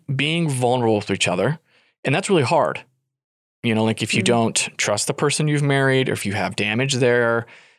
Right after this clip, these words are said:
Speaker 1: you know, maybe you've walked through some of this already. Um, the big thing is you have to reach out. You have to talk to people. You have to get counsel, you know,
Speaker 2: Mm-hmm.
Speaker 1: whether it's traditional counseling or just walking life with somebody that you can trust.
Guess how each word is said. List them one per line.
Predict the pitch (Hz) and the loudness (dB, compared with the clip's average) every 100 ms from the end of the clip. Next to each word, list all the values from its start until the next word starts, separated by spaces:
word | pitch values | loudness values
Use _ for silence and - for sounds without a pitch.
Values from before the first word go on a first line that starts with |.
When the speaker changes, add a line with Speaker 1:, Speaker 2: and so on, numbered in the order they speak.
| - | -6
Speaker 1:
you | 107 | -4
know, | 98 | 0
maybe | 101 104 | 0 -2
you've | 98 95 | -2 -2
walked | 95 - - | -2 -2 -2
through | 113 | 0
some | 127 117 113 | 0 0 0
of | |
this | 110 - | 0 0
already. | 104 107 107 104 104 - - _ _ _ - | 0 2 0 -2 -4 -8 -20 _ _ _ -6
Um, | 101 98 87 92 - _ _ _ _ - | -2 -2 -2 -6 -12 _ _ _ _ -8
the | 127 113 | -4 -2
big | 120 143 | -2 -4
thing | - 107 - | -4 -2 -2
is | 110 110 | -2 -2
you | |
have | 101 - 107 - | -2 -2 -4 -4
to | - 113 104 101 104 - - _ _ | -2 0 2 0 -4 -14 -20 _ _
reach | 113 117 - | -4 -2 -2
out. | 95 113 - | -2 -4 -4
You | 120 | -8
have | |
to | - | -6
talk | - 113 - | -4 -4 -4
to | 110 | -6
people. | 92 - 120 160 - | -4 -2 -2 -2 -4
You | 113 | -4
have | 104 - | -2 -4
to | 98 | -4
get | 113 120 - - - _ _ _ - | -2 -2 -4 -8 -18 _ _ _ -10
counsel, | - 110 117 87 117 180 _ _ - | -2 0 0 0 -2 -4 _ _ -4
you | 101 | 0
know, | 95 | 0
Speaker 2:
Mm-hmm. | |
Speaker 1:
whether | 101 95 | 0 0
it's | - | -2
traditional | - 123 127 117 | -2 -2 0 -2
counseling | 120 113 - 113 110 107 - | -2 -2 -2 0 0 -2 -2
or | 98 | -4
just | 95 - | -4 0
walking | 107 107 104 | 0 0 -2
life | 92 110 - | -2 -2 -2
with | - | -2
somebody | 98 98 | -2 -2
that | 98 104 | -2 -2
you | |
can | 98 101 | -4 -4
trust. | - 104 92 - | -2 0 -2 -6